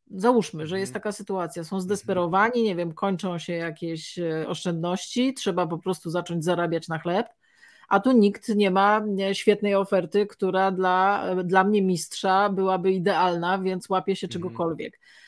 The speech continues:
Speaker 1: No i składa, s-, składa taki kandydat, e, swoją aplikację, a tam, e, po prostu przerost, e, tych wszystkich, e, dyplomów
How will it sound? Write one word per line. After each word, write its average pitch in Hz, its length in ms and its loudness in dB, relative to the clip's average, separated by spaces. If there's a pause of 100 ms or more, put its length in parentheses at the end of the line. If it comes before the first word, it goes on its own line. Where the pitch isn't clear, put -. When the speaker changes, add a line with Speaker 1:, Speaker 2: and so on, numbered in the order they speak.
(180)
Speaker 1:
No 190 80 2
i 196 100 2
składa, 233 640 6
s-, - 280 -10
składa 226 380 0
taki 208 260 -2
kandydat, 190 760 0
e, 196 380 -4
swoją 196 360 -2
aplikację, 190 600 -2
a 185 60 -4
tam, 190 300 -4
e, 185 240 -2
po 175 80 -14
prostu - 320 -14
przerost, 185 640 -4
e, - 1300 -8
tych 170 200 -2
wszystkich, 180 680 -6
e, 170 260 0 (360)
dyplomów 190 720 4